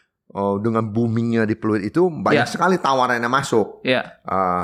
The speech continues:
Speaker 1: tempat lah, eh, terus saya pergi lihat tempatnya, lokasinya oke,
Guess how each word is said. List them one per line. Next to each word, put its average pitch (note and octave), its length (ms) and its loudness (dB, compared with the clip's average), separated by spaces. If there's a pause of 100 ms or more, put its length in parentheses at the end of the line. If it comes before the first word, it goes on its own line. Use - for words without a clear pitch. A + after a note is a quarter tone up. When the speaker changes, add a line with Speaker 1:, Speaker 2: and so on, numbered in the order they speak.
Speaker 1:
tempat B2 560 -2
lah, A2+ 640 -2 (260)
eh, F#2 500 -8
terus B2 180 -4
saya G#2+ 120 0
pergi G#2 300 -2
lihat A#2 500 0
tempatnya, A2+ 460 -4
lokasinya G#2 500 -4
oke, A#2+ 680 -2